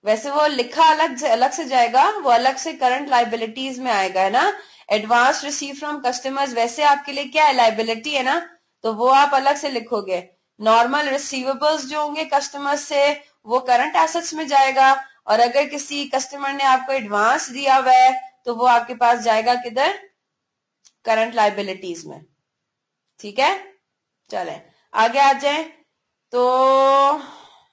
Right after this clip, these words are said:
हम यहाँ पे थे, अब वो ये कह रहा है, "Office supplies purchased during the year are directly debited to expenses", ठीक है। यानी के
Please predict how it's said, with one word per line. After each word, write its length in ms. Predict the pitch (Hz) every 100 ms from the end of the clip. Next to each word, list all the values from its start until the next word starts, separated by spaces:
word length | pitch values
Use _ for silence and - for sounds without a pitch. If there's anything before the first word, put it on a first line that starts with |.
| -
हम 180 | 254 247
यहाँ 200 | 233 196
पे 260 | 196 -
थे, 260 | 156 - _ _ _ _ _ _ _ - -
अब 140 | 214
वो 80 | 226
ये 180 | 302 381
कह 240 | 381 262
रहा 140 | 226 226
है, 320 | 339 - - _ _ 202
"Office 500 | 214 220 359 370 -
supplies 600 | 262 240 226 247 320 -
purchased 540 | 247 254 247 247 294
during 340 | 220 233 233 294
the 300 | 320 330 240
year 200 | 247 277
are 200 | 247 247
directly 580 | 220 214 220 262 285 214
debited 480 | 220 214 226 247 247
to 160 | 247 226
expenses", 840 | - 202 175 180 170 143 - _
ठीक 180 | 190 208
है। 340 | 269 359 - _ _ _ 185
यानी 500 | 208 220 226 262 311
के 460 | 262 240 240 381